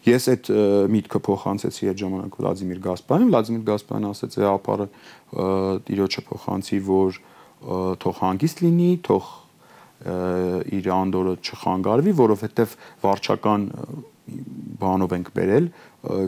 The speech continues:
մոտ կես ժամից որևիցե մեկը էլ չի մնա ոստիկանությունում»։ Ես դա փոխանցեցի, դրանից հետո ես տեղյակ եմ, որ, ը, վեհափառը հանդիպել է նախագահի հետ, Սերժ Սարգսյանի հետ, լուծվել է հետևյալ կերպ, այդ ոստիկանին, ը,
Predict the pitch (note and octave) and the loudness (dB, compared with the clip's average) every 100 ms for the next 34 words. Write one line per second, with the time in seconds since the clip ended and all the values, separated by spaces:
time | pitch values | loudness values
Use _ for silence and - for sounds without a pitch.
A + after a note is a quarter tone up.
0 | - - A2 G#2+ - G#2+ A2 A#2+ F3 G#2 | -4 -4 -2 0 2 2 4 2 2 4
1 | G#2 G#2 - A2 - - - - A2 G#2+ | 4 4 0 -2 -2 0 0 0 -2 -2
2 | F2+ F2+ F2+ F2 - - - - - - | -4 -6 -6 -8 -10 -10 -10 -10 -12 -16
3 | A2 - _ _ _ - _ D#3+ C3+ A2 | -18 -20 _ _ _ -20 _ 2 4 2
4 | - G#2 A2+ A#2 - - A3 C3 C3 D#3 | 2 0 0 0 -2 2 2 4 6 4
5 | D#3 A#2+ - G#2 G#2 G2+ - G#2 G2 - | 4 2 2 2 2 0 0 2 2 -2
6 | F#2+ F#2+ F#2+ - - - - _ - G2 | -8 -6 -8 -10 -20 -20 -20 _ -6 -2
7 | G2 F#2+ G2 G2 F#2 G2 F#2+ - F#2+ F#2+ | 0 0 -2 -4 -4 0 0 0 -2 0
8 | F#2+ F#2+ F#2 F#2+ F#2 F2 F2+ G2+ F#2 F#2+ | 0 -2 0 0 2 0 -2 -6 -4 -4
9 | G2 G#2+ G3+ B3+ - F3+ E3 - D3 - | -4 2 2 2 0 0 2 2 -2 -2
10 | - C#3 C3 B2+ - _ _ - - _ | -2 0 0 -4 -8 _ _ -20 -20 _
11 | _ - A#2+ - D3 F#3+ A3+ F3 F3 F3+ | _ 2 2 4 4 6 4 4 4 4
12 | G3+ - F#2+ - B2 - A#2+ - B2+ B2+ | 4 2 2 2 2 2 2 2 2 4
13 | B2+ A2+ G#2 A2+ G2 | 6 4 -2 -6 -2